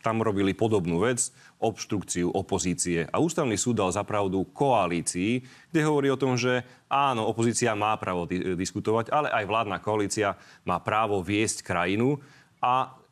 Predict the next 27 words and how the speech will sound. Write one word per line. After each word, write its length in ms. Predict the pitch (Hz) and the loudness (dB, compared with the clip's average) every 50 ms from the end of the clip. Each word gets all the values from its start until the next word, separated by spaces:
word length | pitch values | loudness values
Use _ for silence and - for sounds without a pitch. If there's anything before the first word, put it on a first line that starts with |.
| _ | _
nedošlo 480 | _ 117 131 135 151 143 143 - - 113 | _ 0 2 2 2 2 0 0 0 0
k 80 | 101 117 | 0 0
obmedzení 400 | 110 107 113 107 104 107 98 92 | 0 2 0 2 2 2 2 2
rozpravy, 480 | 92 110 117 - - 143 139 139 147 | 0 0 0 0 -2 0 0 0 0
ale 160 | 151 156 151 | 0 -2 -2
ku 80 | 147 151 | -2 -4
skráteniu, 640 | 143 - - 156 156 156 - 156 143 127 117 113 98 | -6 -4 -2 -2 -2 0 0 0 0 0 0 0 0
pretože 320 | - 107 - 110 95 104 | -2 -2 -2 -2 -2 -2
viete 240 | 98 101 135 143 - | 0 0 0 0 0
veľmi 240 | 120 123 117 104 90 | 0 0 0 0 0
dobre, 240 | 98 101 101 92 - | 0 0 0 -2 0
čo 160 | - 120 131 | 0 -2 0
predvádzali 640 | - - 120 107 95 101 95 92 95 98 92 87 - | 0 -2 -2 -2 0 -2 -2 -2 -2 -2 -2 -2 -2
títo 240 | 95 90 98 87 | -4 -4 -4 -4
hnuť-, 400 | 80 87 95 104 104 - - - | -4 -2 -2 -4 -4 -4 -6 -4
toto 240 | 87 104 98 - 98 | -4 -4 -2 -2 -2
hnutie, 480 | 87 95 104 117 110 - 101 85 82 80 | -2 0 -2 -2 0 0 -2 0 0 0
ja 80 | 90 | -2
neviem, 160 | 92 101 101 92 | -2 -2 -2 -2
či 160 | 85 - - | -4 -6 -4
svoju 240 | - 92 90 85 80 | -2 -2 -2 -2 0
Slovensko, 400 | - 98 104 104 101 101 - 95 | 0 0 0 0 -2 -2 -2 -2
alebo 240 | 87 87 80 87 | -2 0 -2 -2
Olano, 240 | - 87 90 85 85 | 0 0 0 0 0
Matovičovci 800 | 90 101 104 - - 113 95 92 87 - 90 80 78 - - 87 | 0 -2 -2 0 0 0 -2 0 -4 -4 -6 -6 -4 -4 -6 -6
v 40 | 82 - | -6 -6
skratke, 400 | - 80 80 82 - _ - | -6 -4 -4 -4 -4 _ -4